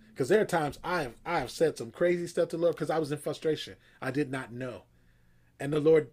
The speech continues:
knows you don't know. But he also knows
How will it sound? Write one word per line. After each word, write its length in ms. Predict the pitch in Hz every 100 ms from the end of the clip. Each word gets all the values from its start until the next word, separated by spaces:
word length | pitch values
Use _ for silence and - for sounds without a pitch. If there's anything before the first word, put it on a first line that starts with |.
| _
knows 720 | 147 143 170 185 165 127 - - _
you 160 | 120 135
don't 320 | 113 135 113
know. 300 | 117 123 87 _ _ _ _ _ _ _ _ _
But 120 | - 117
he 100 | 131
also 420 | 156 180 - 139
knows 540 | 123 113 107 98 -